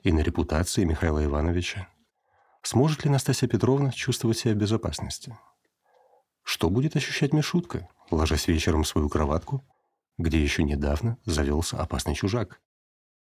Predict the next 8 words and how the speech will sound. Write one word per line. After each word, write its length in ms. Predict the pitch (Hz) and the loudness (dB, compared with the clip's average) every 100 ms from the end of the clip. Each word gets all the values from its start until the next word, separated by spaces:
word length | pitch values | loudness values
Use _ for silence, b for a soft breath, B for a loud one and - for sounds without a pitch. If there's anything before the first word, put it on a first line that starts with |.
| _ _ | _ _
Так 220 | 95 - | -4 -4
кто 240 | - - 175 | -4 0 0
же 160 | 80 - - | 0 -8 -6
является 560 | - 95 78 78 80 101 | 0 2 4 2 0 -2
подлинным 460 | - 147 85 71 | -2 0 0 0
героем 360 | 76 80 76 73 | 0 2 2 0
этой 160 | 71 98 | -2 -4
сказки? 420 | - 98 - | -4 -4 -6